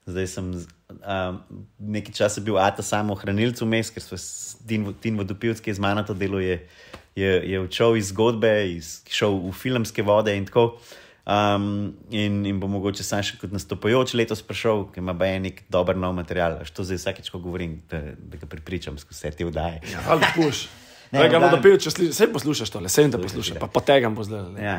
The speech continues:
Speaker 1: in v glavnem, ehm, pač to, to, da ne bo spet tako, s Pančem sem nekaj zaslužil, pa sem Overjam s tem plačal, a veš. Dajmo narediti Overjam s plusom, pa Panč s plusom, pa gremo nekam. No, ehm, v glavnem, drugače pa ja, mogoče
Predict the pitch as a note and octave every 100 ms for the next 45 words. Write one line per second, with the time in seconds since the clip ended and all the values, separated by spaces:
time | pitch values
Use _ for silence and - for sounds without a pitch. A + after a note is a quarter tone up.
0 | D#2+ A2+ A2+ C#3 C#3+ C3+ A2+ A2+ A2 G#2+
1 | G2 - _ - - A#2+ A#2 - E3 E3
2 | D#3 A#2 - _ _ C3+ C3 A#2+ - -
3 | A#2+ A#2 A2+ E3 D#3+ D#3+ D#3 - D3+ C#3
4 | - - _ - - A2+ A#2 B2 B2 -
5 | A2 A2+ A2 G2+ - G#2+ G#2 F2+ - _
6 | - F#2 - F#2 F2 F2 F2 D#2 D2+ -
7 | E2 D#2 D2 C#2 - - D#2 - - _
8 | _ _ _ - B2 D3 C#3+ C3 B2+ B2
9 | A#2+ A#2 A#2 A#2 A#2 - A2+ A2 G2+ F#2+
10 | F2 F#2+ G2 - F#2+ F2 E2 D#2 D#2 D2
11 | - F2+ E2 D#2+ D2+ D2+ C#2 - - -
12 | - G2+ D2+ - E2+ F2 E2+ E2+ D#2+ -
13 | A2+ D#3+ F3 E3+ D3+ E3+ F3 - D#3+ E3
14 | F#3 A#2+ A2 G2+ F#2+ A2+ B2+ C3